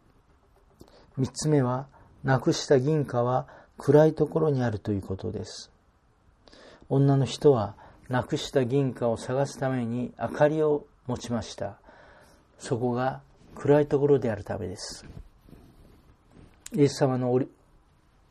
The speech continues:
檻の中でイエス様の声を聞いて、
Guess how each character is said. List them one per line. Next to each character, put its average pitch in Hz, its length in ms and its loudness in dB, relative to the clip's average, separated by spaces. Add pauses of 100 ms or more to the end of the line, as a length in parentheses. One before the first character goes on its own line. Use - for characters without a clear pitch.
(260)
檻 139 160 2
の 147 160 4
中 143 260 0
で 120 100 0
イ 127 120 2
エ 143 60 4
ス - 120 -10
様 123 160 -2
の 113 220 -6 (760)
声 143 300 6
を 107 140 -2
聞 110 220 -6
い 101 60 -6
て、 98 320 -8